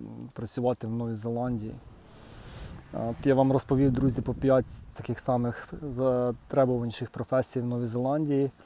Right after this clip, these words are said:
е, на які зараз, е, великий попит. Тому, якщо, е, у вас є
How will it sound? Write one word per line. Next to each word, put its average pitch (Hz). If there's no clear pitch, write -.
е, 110
на 120
які 120
зараз, 117
е, 117
великий 123
попит. 117
Тому, 120
якщо, 123
е, -
у 120
вас 131
є 127